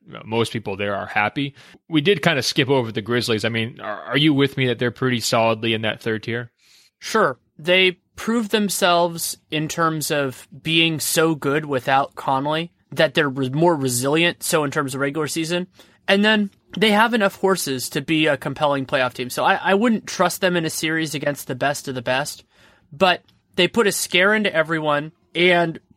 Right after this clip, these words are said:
Speaker 2: they could win some of those series, but I wouldn't expect it, which makes them a spiritual analog to the Jazz. You know, like, until we know more about Utah, that's what we have to expect.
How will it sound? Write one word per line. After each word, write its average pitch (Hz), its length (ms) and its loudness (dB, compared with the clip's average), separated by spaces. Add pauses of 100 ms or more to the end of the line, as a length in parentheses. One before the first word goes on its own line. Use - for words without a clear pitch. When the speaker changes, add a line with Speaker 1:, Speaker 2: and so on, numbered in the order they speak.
Speaker 2:
they 180 200 2
could 202 260 2
win 180 260 2
some 196 200 -2
of 185 40 -4
those 196 140 0
series, 202 320 0
but 165 140 0
I 147 60 2
wouldn't 151 280 -4
expect - 420 -4
it, 208 200 -4 (260)
which 208 280 0
makes 220 260 0
them 226 160 2
a 190 40 0
spiritual 202 500 0
analog 175 340 2
to 175 80 -4
the 160 100 -4
Jazz. 170 340 0
You 151 80 -8
know, 156 120 0
like, 151 140 0
until 160 300 -2
we 208 140 0
know 160 240 0
more 156 220 0
about 151 260 0
Utah, 185 460 0 (440)
that's 175 360 0
what 180 120 0
we 170 100 0
have 170 240 2
to 165 120 -4
expect. 151 560 -4